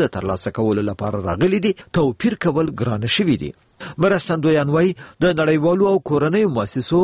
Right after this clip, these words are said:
ملګرو ملتو، بهرنیو حکومتونو او افغان سوداګرو په شمول د مرسته کوونکو لوی شمیر په مصیبت ځپلې سیمه کې راټول شوی دی. پر خلکو بې له دې چې ثابته کړی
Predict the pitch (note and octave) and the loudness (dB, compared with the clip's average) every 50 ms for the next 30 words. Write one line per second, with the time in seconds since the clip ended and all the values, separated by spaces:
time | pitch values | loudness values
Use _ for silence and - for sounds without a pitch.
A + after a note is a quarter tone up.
0 | G3 F#3+ F#3 D3+ B2 C#3+ E3 G3 F#3+ F#3 F3 D#3+ D3+ - - D3+ D#3 C#3+ A#2+ C3 | 4 2 2 0 0 2 2 2 2 2 2 2 0 0 0 -2 -2 0 0 -2
1 | G#2 G2 G#2+ G#2+ A2+ C#3+ F#3 A3+ A#3 F#3+ D#3 F#3+ - - D#3 D#3+ D#3+ - - E3 | -2 0 -2 -2 0 2 2 2 2 2 2 0 0 0 0 0 0 2 2 2
2 | E3 F3+ D#3 - - - - - - D3 D3+ A#2+ C3 A#2+ - - C3+ G3 A3 F#3 | 2 2 0 -2 -8 -16 -10 -4 -2 0 2 2 0 0 0 0 -2 -2 -2 -2
3 | - F3 C3 G#2+ - G#2+ G2+ G2+ G#2+ G#2 G2 F2+ - A2 - - A2 G#2+ G#2+ G2+ | -2 -2 -2 0 -2 -2 -4 -2 -4 -4 -4 -6 -6 -6 -6 -4 -2 -2 -2 -2
4 | F#2+ - - - - - C#3+ F3 F#3+ F#3 F3 G3 F#3 - - F#3+ - - G#3 A3+ | -4 -8 -14 -18 -8 0 2 2 2 2 2 0 -2 0 -2 -4 0 0 0 0
5 | A#3 F#3+ - F#3 F#3 D3+ C#3+ E3 A3 A#3+ A3 F#3+ - - E3 E3+ E3 D#3+ - - | 0 0 0 0 0 2 2 2 2 2 2 0 -2 -2 -2 -2 -2 -2 -4 -10
6 | - - _ - E3+ F#3 F#3 D3+ C3+ B2 - - A#2 F#2 A2 G#2 E2 - A#2+ G#2 | -20 -10 _ 0 2 2 2 0 -4 -6 -6 -8 -6 -4 -4 -6 -4 -8 -10 -8
7 | - G#2+ G#2+ G#2 G2+ - - E3 F#3+ G3 F#3+ - F#3 F3 - G2+ F#2+ - - G2+ | -8 -8 -8 -8 -8 -8 -6 -2 -2 -2 0 0 0 0 0 -2 -4 -4 -6 -6
8 | G2 - - E3 A2 F#2+ F2 A2 G2 - - - - - - - - _ _ F#3+ | -4 -2 -2 -2 -2 -4 -6 -6 -8 -10 -14 -20 -20 -20 -20 -20 -20 _ _ 0
9 | G3 E3 B2 D#3 F3 F3 - - D#3 E3+ D#3 B2+ A#2+ D3 G#3 A#3 G#3 G3+ E3+ F3+ | 0 2 0 0 -2 -2 -2 0 2 2 2 2 2 0 2 2 2 2 2 0
10 | E3+ - - E3 D#3 - - - G#2 F#2+ A#2 E3 E3 A3+ - - G3 F#3 | -2 -2 -2 -4 -6 -4 -4 -4 -4 0 0 0 0 0 0 2 0 0